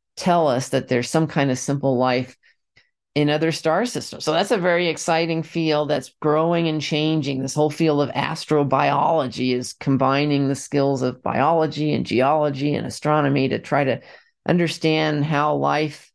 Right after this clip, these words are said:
thrives in different environments on planet Earth so that we might know what to look for even on other planets and moons in our solar system and then on these exoplanets to see if there might be life or habitability.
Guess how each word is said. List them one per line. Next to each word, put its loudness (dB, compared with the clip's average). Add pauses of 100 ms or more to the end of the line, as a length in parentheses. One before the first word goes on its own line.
(180)
thrives 0
in -2
different -2
environments 0
on 0
planet 0
Earth 0 (400)
so 0
that 0
we 0
might -2
know 0
what 0
to -2
look 0
for 0
even 0
on 2
other 0
planets -2
and 2
moons 0
in 2
our 2
solar 0
system -2
and 2
then 2
on 2
these 0
exoplanets 0
to -6
see 0
if -2
there 2
might 2
be 2
life 0
or 2
habitability. -2